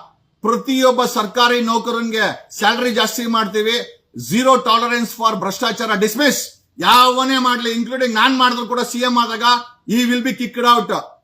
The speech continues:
ಓಕೆ, ಕರ್ನಾಟಕದಲ್ಲಿ ಕ್ರೈಮ್ ಮುಕ್ತ ಕರ್ನಾಟಕ ಆಗುತ್ತೆ ನನ್ನಂತೊಂದು ಸಿ ಎಂ ಆದ್ರೆ. ಆಮೇಲೆ, ಆ, ನೋಡ್ಕೊಲ್ಲ, ಡ್ರಗ್ಸ್ ಮುಕ್ತ ಕರ್ನಾಟಕ ಆಗತ್ತೆ,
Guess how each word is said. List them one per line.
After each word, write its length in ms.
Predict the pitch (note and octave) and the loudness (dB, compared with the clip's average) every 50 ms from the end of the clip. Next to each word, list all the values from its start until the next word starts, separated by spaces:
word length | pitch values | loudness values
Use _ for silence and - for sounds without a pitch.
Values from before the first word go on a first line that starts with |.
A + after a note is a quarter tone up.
| - - | -14 -12
ಓಕೆ, 580 | E3 E3 - A#3+ G#3 D#3 - - _ _ _ - | -8 -6 -4 -4 -4 -4 -6 -10 _ _ _ -6
ಕರ್ನಾಟಕದಲ್ಲಿ 840 | F#3 F#3+ G#3 A#3 A#3+ A#3+ A#3 G3+ A3+ G#3+ G#3+ A3+ G3+ A3+ A3 A3 | -4 -4 0 2 2 2 2 0 -2 -4 -4 -4 -4 -2 -2 -4
ಕ್ರೈಮ್ 360 | G3 - G3+ G3 G#3+ A#3+ A#3+ A#3 | -4 -4 -4 -2 0 0 0 0
ಮುಕ್ತ 200 | A3+ F#3+ - A#3+ | -2 -2 -6 -8
ಕರ್ನಾಟಕ 640 | A3 - G#3 F#3+ F#3+ F#3+ G#3+ G#3+ G#3 F#3 G3+ F#3 | -6 -6 -6 -6 -4 -4 -4 -4 -2 -4 -2 0
ಆಗುತ್ತೆ 680 | G3+ G3 G3 F#3+ G3 F3+ F#3 F3 B2+ - - _ _ _ - | 0 0 0 0 -2 -4 -4 -4 -6 -8 -12 _ _ _ -10
ನನ್ನಂತೊಂದು 480 | C#3 E3 G3 G#3+ A3 G#3+ F3+ G#3+ G#3 G3 | -6 -4 -4 -2 -2 -2 -2 -2 -2 -2
ಸಿ 160 | G3 - G#3 | -2 0 0
ಎಂ 160 | G#3 G#3+ G#3 | 0 2 2
ಆದ್ರೆ. 600 | G3+ G3 F3+ G3 F#3 D#3+ C3+ - - _ _ _ _ _ _ _ - | 0 0 -2 -2 -4 -4 -6 -6 -12 _ _ _ _ _ _ _ -2
ಆಮೇಲೆ, 640 | E3 G3+ A3 A3+ A3+ G#3+ G3+ E3+ C3+ - - _ _ - | -2 0 2 2 4 2 2 2 -2 -6 -14 _ _ -8
ಆ, 320 | C#3+ E3+ D#3+ E3+ F3 E3 E3+ | -6 -4 -2 -2 -2 -2 -2
ನೋಡ್ಕೊಲ್ಲ, 480 | F3+ F#3 F#3 F3+ E3 G3 F#3+ F3+ F3 E3+ D#3+ D3 C3 A#2 - _ _ _ - | -2 -2 -2 -2 -2 -2 0 0 2 2 0 0 -2 -4 -10 _ _ _ -12
ಡ್ರಗ್ಸ್ 440 | C3+ B2 G2 G3 G3+ - - - | -10 -2 2 2 2 2 0 -4
ಮುಕ್ತ 240 | G#3+ A3 G3+ G3 - | -4 -4 -6 -6 -6
ಕರ್ನಾಟಕ 600 | A3 F#3+ G#3 F#3 F3 F#3+ G#3 G#3 G3+ G#3 - - | -6 -4 -4 -4 -4 -2 -4 -4 -4 -4 -6 -4
ಆಗತ್ತೆ, 720 | G3 F#3+ F#3 F#3 F#3 - - G3 F3+ D3+ A#2+ - _ _ | -2 -2 -2 -2 -6 -6 -4 -2 -2 -2 -4 -8 _ _